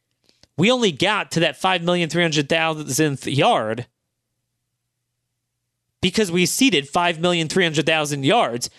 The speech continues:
so that it's enabled them to even get to this point. What's our strategy? And they're gonna probably win that anyway. Same thing here. They only fight on Supreme Court nominees because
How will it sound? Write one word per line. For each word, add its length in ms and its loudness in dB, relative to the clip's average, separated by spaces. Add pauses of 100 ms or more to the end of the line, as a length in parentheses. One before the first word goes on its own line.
(280)
so 160 0
that 160 2
it's 120 -6
enabled 500 0
them 160 -2
to 120 -2
even 220 2
get 200 -2
to 100 0
this 160 2
point. 400 -4 (1000)
What's 280 0
our 120 4
strategy? 440 2
And 100 0
they're 120 2
gonna 140 -2
probably 360 0
win 240 0
that 160 2
anyway. 560 -2 (1300)
Same 200 0
thing 140 0
here. 380 0 (960)
They 100 2
only 220 0
fight 240 0
on 100 -2
Supreme 320 -2
Court 220 0
nominees 420 0
because 560 0